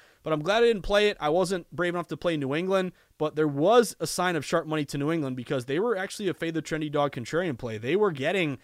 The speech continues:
I wanna say, like, forty percent of bets. Uh, and yet they moved from, you know, minus one and a half, minus two up to minus three. They're even juiced up minus three to minus one fifteen. So that was a, another example of, hey,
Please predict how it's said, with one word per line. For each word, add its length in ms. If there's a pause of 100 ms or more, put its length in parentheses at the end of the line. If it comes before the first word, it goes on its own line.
(360)
I 60
wanna 220
say, 640
like, 240
forty 340
percent 340
of 60
bets. 440 (360)
Uh, 300
and 100
yet 160
they 80
moved 340
from, 460
you 80
know, 100
minus 560
one 180
and 80
a 60
half, 220
minus 280
two 280
up 80
to 100
minus 300
three. 340
They're 140
even 180
juiced 320
up 100
minus 300
three 180
to 60
minus 340
one 140
fifteen. 560 (400)
So 180
that 160
was 160
a, 100
another 360
example 460
of, 100
hey, 300